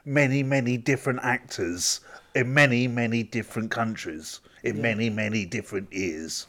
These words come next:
Speaker 1: <laughs> They all follow the same fucking story.
Speaker 2: Well, they don't do that.
Speaker 1: And it's only Christmassy because there's a
Speaker 2: No.
Speaker 1: Christmas tree up,
Speaker 2: No,
Speaker 1: and
Speaker 2: but
Speaker 1: there's
Speaker 2: Alex,
Speaker 1: some
Speaker 2: they,
Speaker 1: Christmas
Speaker 2: but no,
Speaker 1: lights,
Speaker 2: Alex, but they
Speaker 1: and there's
Speaker 2: don't.
Speaker 1: children getting
Speaker 2: But they don't,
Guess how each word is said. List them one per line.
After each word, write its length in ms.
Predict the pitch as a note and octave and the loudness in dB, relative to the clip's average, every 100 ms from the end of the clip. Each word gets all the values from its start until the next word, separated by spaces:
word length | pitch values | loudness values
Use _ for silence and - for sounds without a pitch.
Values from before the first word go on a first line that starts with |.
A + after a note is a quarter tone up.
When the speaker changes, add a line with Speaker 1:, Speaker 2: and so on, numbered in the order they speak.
| - - - - - - | -18 -20 -20 -20 -18 -8
Speaker 1:
<laughs> 60 | A3+ - - - A#3 - - - - - - - - - - - | -6 -6 -10 -8 -10 -10 -10 -14 -14 -20 -16 -18 -14 -16 -8 6
They 240 | D3+ C#3 - | 8 8 8
all 400 | D#3+ D#3+ D#3+ D#3 - - - - - - | 10 10 10 4 -2 -14 -20 -20 -20 -2
follow 640 | - C#3 A#2 A#2 A2 A2+ - _ - | 8 10 12 10 10 4 0 _ -2
the 160 | G#2 | -2
same 840 | F#2+ - - - D3+ C#3 C3+ C3+ C3 | -2 -2 0 2 4 4 4 2 -2
fucking 680 | - C3+ B2+ - A#2+ A2+ A2 | -4 2 2 4 2 2 -2
story. 840 | - - B2+ A2 G2 F2+ F2+ E2+ | -2 8 10 10 6 4 2 -2
Speaker 2:
Well, 120 | A2 G#2+ | -8 -6
they 100 | A2+ | -4
don't 200 | A#2 F#2 | -4 -4
do 120 | G2 | 6
that. 160 | A#2 | 8
Speaker 1:
And 80 | A#2+ | 8
it's 180 | A#2+ A#2+ | 6 8
only 260 | C#3+ C#3+ C3+ | 8 8 6
Christmassy 760 | - G#2+ - G#2+ G2 G#2 G2+ | 2 2 2 -6 -2 2 2
because 400 | G2 G2 - G2 | 0 -4 -2 -2
there's 180 | G2+ F#2+ | 0 -2
a 60 | G2+ | -2
Speaker 2:
No. 80 | |
Speaker 1:
Christmas 380 | G#2+ F#2 - F#2+ | -2 -4 -4 -6
tree 320 | - - F2+ E2+ | -6 -2 -2 0
up, 240 | E2+ - | -4 -4
Speaker 2:
No, 60 | - | -2
Speaker 1:
and 80 | |
Speaker 2:
but 60 | A2 | 2
Speaker 1:
there's 120 | A2 | 2
Speaker 2:
Alex, 40 | G2+ | 2
Speaker 1:
some 120 | G#2 | 0
Speaker 2:
they, 80 | G#2+ | 2
Speaker 1:
Christmas 440 | G#2+ - G2+ F#2 | 0 -2 -4 2
Speaker 2:
but 60 | G2 | 6
no, 60 | |
Speaker 1:
lights, 140 | F#2+ A#2+ | 6 6
Speaker 2:
Alex, 160 | A#2 - | 2 0
but 60 | |
they 80 | A#2 | 6
Speaker 1:
and 100 | C3 | 8
there's 160 | B2 A2+ | 10 8
Speaker 2:
don't. 80 | F2+ | 4
Speaker 1:
children 540 | - C#3 A#2+ G#2 G#2 | 8 8 8 6 0
getting 240 | G2 G#2 G#2+ | 2 2 2
Speaker 2:
But 60 | |
they 60 | G#2+ | 4
don't, 120 | B2 | 6